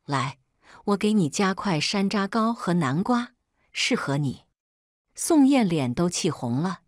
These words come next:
旁边的女心理委员见状赶紧撤退，班长伸手把宋燕按在桌子上吃饭。一桌子安安静静继续吃饭，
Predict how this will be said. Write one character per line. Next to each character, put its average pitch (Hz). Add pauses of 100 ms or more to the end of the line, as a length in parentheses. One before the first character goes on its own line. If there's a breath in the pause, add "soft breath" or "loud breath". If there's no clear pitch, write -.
(420 loud breath)
旁 226
边 302
的 262
女 147
心 254
理 214
委 175
员 135
见 202
状 131
赶 139
紧 139
撤 135
退， - (420 loud breath)
班 208
长 135
伸 208
手 127 (240 loud breath)
把 139
宋 185
燕 160
按 185
在 143
桌 190
子 175
上 120
吃 -
饭。 160 (840)
一 269
桌 302
子 185
安 240
安 269
静 240
静 180
继 175
续 -
吃 -
饭， 233